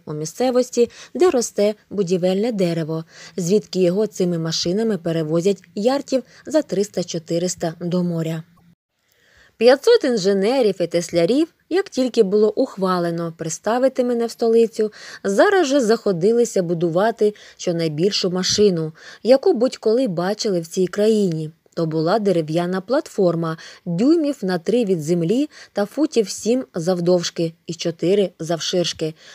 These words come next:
покладена на двадцять два колеса. Всю цю роботу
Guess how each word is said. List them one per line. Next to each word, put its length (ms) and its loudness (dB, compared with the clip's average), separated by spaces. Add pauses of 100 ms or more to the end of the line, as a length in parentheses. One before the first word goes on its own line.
покладена 800 0
на 120 -2
двадцять 480 -4
два 200 -4
колеса. 640 -6 (420)
Всю 220 -2
цю 180 -2
роботу 520 2